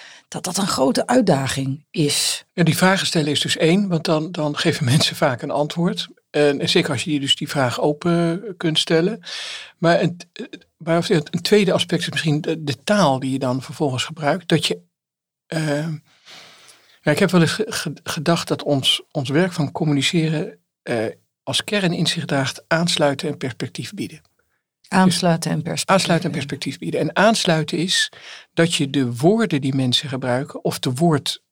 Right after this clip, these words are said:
Speaker 2: of de beelden, de woordtaal kan het ook zijn, dat je die, eh, helpt, helpt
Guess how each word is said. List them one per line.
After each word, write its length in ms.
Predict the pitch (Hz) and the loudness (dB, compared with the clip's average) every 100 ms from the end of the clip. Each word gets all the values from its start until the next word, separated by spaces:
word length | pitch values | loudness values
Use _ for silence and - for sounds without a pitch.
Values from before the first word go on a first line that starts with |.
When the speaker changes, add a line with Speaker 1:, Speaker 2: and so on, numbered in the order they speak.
| _ | _
Speaker 2:
of 100 | - | -8
de 100 | - | -4
beelden, 520 | 120 160 202 196 151 | 4 6 6 4 2
de 100 | 165 | 2
woordtaal 580 | 127 139 160 - 131 160 | 2 2 0 0 2 2
kan 200 | 175 185 | 2 2
het 140 | 175 175 | 2 2
ook 100 | 175 | 0
zijn, 360 | 160 180 220 - - - - - | 0 0 -2 -6 -16 -16 -18 -2
dat 180 | 160 151 | 0 0
je 160 | 143 | -2
die, 400 | 127 180 190 180 175 - - _ _ _ _ | 2 4 4 2 -2 -16 -20 _ _ _ _
eh, 560 | 147 143 143 135 139 139 160 - | 0 2 2 0 -2 -4 -8 -12
helpt, 800 | - 113 175 175 175 - - - _ _ | -2 2 4 2 0 0 0 -2 _ _
helpt 800 | 127 151 160 - - - - - | -4 0 0 0 -2 0 -2 -6